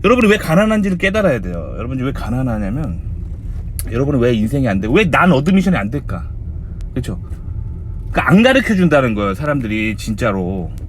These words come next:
안 가르쳐줘. 자기 이익을 위해서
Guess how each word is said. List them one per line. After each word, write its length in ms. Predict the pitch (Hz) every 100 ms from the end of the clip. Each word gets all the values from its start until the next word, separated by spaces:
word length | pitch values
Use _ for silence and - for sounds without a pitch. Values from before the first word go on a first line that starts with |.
| - - - - - - - - - -
안 200 | 131 196
가르쳐줘. 340 | 208 180 139
자기 540 | - 156 190 175 151
이익을 240 | 196 185 190
위해서 200 | 160